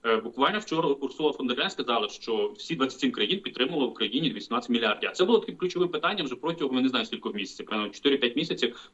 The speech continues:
вони обговорювали саме цю підтримку. Тобто, е, питання з, з дев'яти мільярдами євро провалилося, завдяки, знову ж таки, деяким, е, лобістам. А зараз питання, воно вже починає помаленьку продавлюватися. Е,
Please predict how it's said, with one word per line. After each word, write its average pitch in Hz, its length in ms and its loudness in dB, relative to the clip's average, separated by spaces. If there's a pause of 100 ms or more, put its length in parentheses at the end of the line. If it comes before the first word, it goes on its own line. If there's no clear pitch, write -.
вони 120 200 6
обговорювали 123 560 6
саме 120 240 0
цю 123 140 -6
підтримку. - 520 -2 (340)
Тобто, 110 320 6
е, 107 40 6
питання 139 440 2
з, 139 240 -6
з - 120 -20 (300)
дев'яти 131 280 2
мільярдами 123 400 2
євро 120 360 0
провалилося, 98 720 -2 (220)
завдяки, 113 640 0
знову 107 240 -6
ж - 80 -14
таки, 95 180 -12
деяким, 101 380 2
е, 101 320 -2
лобістам. 110 540 0 (300)
А 127 100 2
зараз 127 180 2
питання, 139 420 -2
воно 139 260 -2
вже 139 120 -6
починає 135 460 0
помаленьку 123 400 -4
продавлюватися. 151 680 0 (460)
Е, 123 300 6